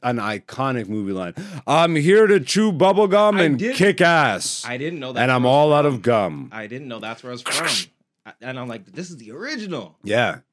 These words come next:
Speaker 2: I didn't know that.
Speaker 1: It's not Duke Nukem. Duke Nukem got it from
Speaker 2: Yeah,
Speaker 1: They
Speaker 2: yeah.
Speaker 1: Live.
Speaker 2: No, I didn't. I thought, I always knew that Duke Nukem stole it from somewhere because Duke Nukem is a parody
Speaker 1: It's a
Speaker 2: of,
Speaker 1: parody of, yeah.
Speaker 2: right? So I didn't know it was from They Live. So when I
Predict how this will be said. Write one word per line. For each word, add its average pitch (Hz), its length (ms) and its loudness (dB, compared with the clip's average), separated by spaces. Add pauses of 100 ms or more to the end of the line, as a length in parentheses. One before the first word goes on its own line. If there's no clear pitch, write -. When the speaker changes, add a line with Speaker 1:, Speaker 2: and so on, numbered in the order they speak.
(140)
Speaker 2:
I 87 60 -20
didn't 101 200 -18
know 107 160 -16
that. 101 120 -10
Speaker 1:
It's 123 100 -4
not 156 200 2
Duke 135 180 0
Nukem. 104 420 -2 (800)
Duke 156 180 2
Nukem 135 340 0
got 123 200 2
it 113 60 -2
from 104 400 -4
Speaker 2:
Yeah, 117 320 -8 (240)
Speaker 1:
They 107 160 0
Speaker 2:
yeah. 110 60 0
Speaker 1:
Live. 95 360 0
Speaker 2:
No, 139 180 -10
I 139 120 -6
didn't. 175 280 -10
I 104 120 -20
thought, 185 280 -12
I 147 140 -10
always 196 220 -12 (160)
knew 135 260 -12
that 101 280 -14
Duke 123 180 -16
Nukem 120 520 -18 (380)
stole 123 380 -18
it 120 80 -20
from 151 140 -20
somewhere 160 280 -14
because 135 380 -12 (480)
Duke 123 160 -10
Nukem 123 400 -12
is 95 100 -20
a 92 40 -18
parody 165 420 -10
Speaker 1:
It's 113 120 -2
a 107 40 -4
Speaker 2:
of, 92 60 -6
Speaker 1:
parody 104 300 -2
of, 80 200 -12
yeah. 95 120 -4
Speaker 2:
right? 135 340 -8
So 107 400 -16 (280)
I 101 180 -16
didn't 107 180 -12
know 101 100 -18
it 98 40 -18
was 90 80 -20
from 90 160 -20
They 82 160 -20
Live. 107 240 -20
So 110 100 -20
when 101 100 -18
I 85 140 -20